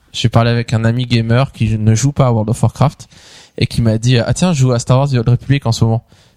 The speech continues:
Et j'ai dit, « Hein, quoi ? » Il dit, « Ouais, je me suis inscrit sur la bêta et j'ai accès à la bêta, j'ai reçu une clé. » Je dis, « Sérieux ? Et alors t'en penses quoi ? » Il m'a dit, trois mots. « C'est moche. »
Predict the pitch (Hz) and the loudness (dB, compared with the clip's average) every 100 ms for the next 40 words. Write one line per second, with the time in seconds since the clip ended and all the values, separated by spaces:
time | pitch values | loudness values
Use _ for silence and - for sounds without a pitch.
0 | _ - 110 113 113 - 226 - - 233 | _ 0 2 2 -2 0 -2 0 0 0
1 | _ - 117 - 196 262 139 104 104 - | _ -6 -4 0 -2 0 -2 -2 -2 -2
2 | 143 - 110 110 110 254 208 127 131 135 | -2 2 0 0 -2 -2 0 0 -2 -2
3 | 156 135 135 135 127 - 117 123 135 - | -2 0 0 -2 -2 0 0 0 -4 -4
4 | 143 _ _ - - - 123 143 190 247 | -4 _ _ -20 -20 -4 0 2 2 0
5 | 127 127 - 131 123 117 113 _ - _ | 0 0 2 0 2 -2 -2 _ -20 _
6 | _ - 120 117 120 131 - _ _ _ | _ -2 0 2 2 -2 -4 _ _ _
7 | _ _ _ _ - 113 127 113 101 _ | _ _ _ _ -4 0 0 0 -6 _
8 | _ _ _ _ _ _ _ _ _ _ | _ _ _ _ _ _ _ _ _ _
9 | _ _ _ _ _ _ _ _ _ - | _ _ _ _ _ _ _ _ _ -20
10 | - - 110 101 - - - | -10 -4 -2 -2 -4 -8 -14